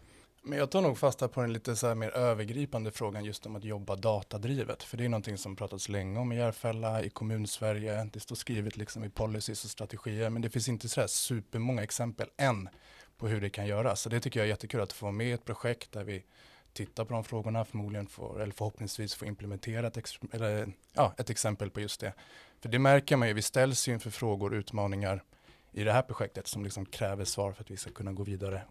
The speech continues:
Och det, det är ju frågor som vi kommer behöva svar på i, liksom, i det här större arbetet mot att bli mer datadrivna, jobba mer med I O T,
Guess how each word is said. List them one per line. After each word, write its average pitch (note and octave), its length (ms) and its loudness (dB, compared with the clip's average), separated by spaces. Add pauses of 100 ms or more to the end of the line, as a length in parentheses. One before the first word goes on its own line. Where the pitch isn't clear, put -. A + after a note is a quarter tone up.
Och A2+ 140 -2
det, A#2 240 6
det A2 220 0 (100)
är A2+ 100 0
ju A#2+ 140 2
frågor G2+ 320 -4
som G2 180 -6
vi G2 80 -4
kommer G2 260 -6
behöva F#2+ 240 -6
svar G#2 200 -8
på - 200 -10
i, G2 40 -8
liksom, F#2+ 240 -12
i G2 40 -8
det F#2 60 -8
här F#2 80 -8
större G#2+ 480 0
arbetet F#2 480 -6
mot F#2+ 180 -10
att - 180 -14 (560)
bli C3+ 200 6
mer B2+ 140 8
datadrivna, A2+ 880 0
jobba G#2+ 300 -2
mer G#2+ 160 2
med G2+ 140 0
I G#2 60 0
O G2 60 -2
T, G2+ 340 -2